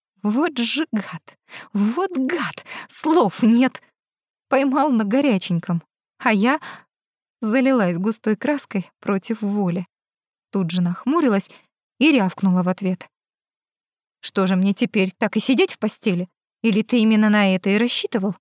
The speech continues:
Таким методом меня к ней не прикуешь». Уже приготовилась на ответную язвительность.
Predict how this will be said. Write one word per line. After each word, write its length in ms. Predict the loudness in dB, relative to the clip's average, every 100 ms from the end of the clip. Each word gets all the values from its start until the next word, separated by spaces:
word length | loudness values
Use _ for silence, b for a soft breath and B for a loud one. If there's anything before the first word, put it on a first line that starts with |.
| _ _ _
Таким 340 | -4 0 2 2 2
методом 460 | 0 0 0 2
меня 240 | 2 2 0
к 100 | 0
ней 220 | 0 2
не 180 | 2 2
прикуешь». 720 | 2 -2 0 2 2 -2 -6 -10 _ _ _ _ _ _ _ _ _ _ _ _ _ -2
Уже 220 | 0 2
приготовилась 760 | 0 0 0 0 0 2 0 0
на 120 | 0
ответную 560 | 0 -2 -2 0 0
язвительность. 960 | 0 0 0 0 0 2 2 0 -6